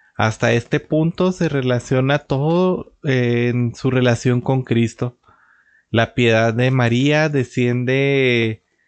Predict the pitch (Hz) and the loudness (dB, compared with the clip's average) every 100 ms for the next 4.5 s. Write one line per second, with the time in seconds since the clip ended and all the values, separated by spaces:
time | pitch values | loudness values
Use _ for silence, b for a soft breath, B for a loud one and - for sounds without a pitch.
0 | _ _ - 147 135 131 135 123 123 117 | _ _ -6 -2 0 0 0 2 2 2
1 | 120 131 147 143 139 143 139 135 139 156 | 2 0 0 -2 -2 -2 0 0 -2 -2
2 | 156 147 120 110 - 131 135 165 185 _ | -2 0 0 -4 -2 -2 0 -2 -4 _
3 | - 123 113 104 117 110 120 131 127 123 | -4 0 0 0 -2 -2 -4 -2 -2 -2
4 | 117 113 107 107 120 | -2 -2 0 -2 -4